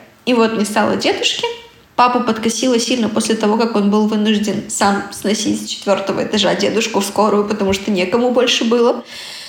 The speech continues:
И вот после этого он слег. И спустя шесть дней его не стало. <laughs> О, Господи, к чему я это говорила, я уже не помню.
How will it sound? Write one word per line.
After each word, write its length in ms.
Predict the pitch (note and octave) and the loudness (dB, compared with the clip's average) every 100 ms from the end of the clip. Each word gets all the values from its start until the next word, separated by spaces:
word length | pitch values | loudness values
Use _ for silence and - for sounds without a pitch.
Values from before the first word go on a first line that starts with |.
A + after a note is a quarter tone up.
| - - | -18 -2
И 80 | A#3+ | 2
вот 160 | B3+ | 2
после 280 | B3+ - - | 2 0 0
этого 280 | D#4 D4+ B3+ B3+ | 0 0 0 0
он 80 | |
слег. 500 | - - B3 B3+ C4 - - _ _ - | 0 -2 0 0 -4 -14 -20 _ _ -4
И 280 | B3+ B3+ | -2 0
спустя 400 | B3+ - D#4 - | -2 -6 -2 0
шесть 260 | C#4+ D4 C#4+ | 0 -2 -4
дней 180 | C#4 D4+ | -2 0
его 140 | C#4+ | 0
не 100 | C#4+ | -4
стало. 520 | - - G#4+ - - - - - - | -8 -2 0 0 -2 -10 -20 -20 -4
<laughs> 420 | - D#4 - - | -2 0 -2 -2
О, 40 | |
Господи, 520 | G#3+ - - - - - | -2 0 -4 -6 -10 -10
к 60 | |
чему 240 | - G4 - | -10 -6 -4
я 60 | |
это 120 | - | -4
говорила, 380 | - - - C#3+ | -4 -2 -2 0
я 200 | - - | 0 -2
уже 180 | - B2+ | -2 -2
не 100 | F2 | -4
помню. 280 | - - - | -4 -6 -6